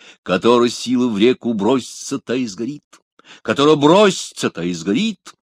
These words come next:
Тогда страшной царь реки устрашился и назад воротился. Старушки уж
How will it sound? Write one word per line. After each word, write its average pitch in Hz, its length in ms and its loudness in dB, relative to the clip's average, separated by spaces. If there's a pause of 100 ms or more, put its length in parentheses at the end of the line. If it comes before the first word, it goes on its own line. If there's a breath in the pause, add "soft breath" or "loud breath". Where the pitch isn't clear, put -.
(280)
Тогда 107 600 0
страшной 104 800 -4
царь 98 320 -6
реки 90 380 -8
устрашился 143 1200 -6 (640 loud breath)
и 90 140 -4
назад 85 500 -4
воротился. - 720 -18 (1120)
Старушки 226 800 0
уж 226 240 -2